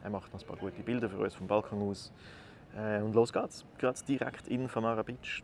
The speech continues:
Die Straße, wo wir skaten, fängt gerade da an, geht hinten aus dem Ortsausgang raus, weg vom Meer und durch eine Wüste durch.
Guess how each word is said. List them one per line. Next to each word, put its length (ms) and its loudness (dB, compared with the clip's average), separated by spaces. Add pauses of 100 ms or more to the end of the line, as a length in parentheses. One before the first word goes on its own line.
Die 40 -8
Straße, 360 2
wo 60 -2
wir 220 -2
skaten, 360 -4
fängt 240 -4
gerade 180 -8
da 180 2
an, 320 4
geht 220 2
hinten 280 0
aus 80 -6
dem 200 -6 (580)
Ortsausgang 500 -4
raus, 180 2 (280)
weg 180 2
vom 220 -8
Meer 200 0 (840)
und 460 0
durch 280 0
eine 80 2
Wüste 320 4
durch. 200 -4